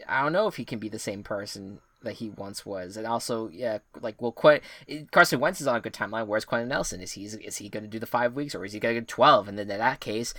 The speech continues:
then Carson Wentz is gonna be get beaten around like he was when he was playing for the Eagles. So, like, I, fucking who knows? Um, Carl Lawson, uh, got ruptured Achilles. That was a big time defensive line signing for the Jets. Uh, so he is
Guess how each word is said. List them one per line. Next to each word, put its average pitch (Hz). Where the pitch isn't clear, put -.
then 117
Carson 135
Wentz 139
is 120
gonna 117
be 117
get 123
beaten 120
around 127
like 104
he 117
was 107
when 110
he 113
was 113
playing 117
for 127
the 123
Eagles. 90
So, 78
like, 87
I, -
fucking 104
who 110
knows? 101
Um, 120
Carl 151
Lawson, 147
uh, 117
got 120
ruptured 123
Achilles. 139
That 113
was 107
a 104
big 110
time 107
defensive 110
line 107
signing 104
for -
the -
Jets. -
Uh, 95
so 92
he 127
is 117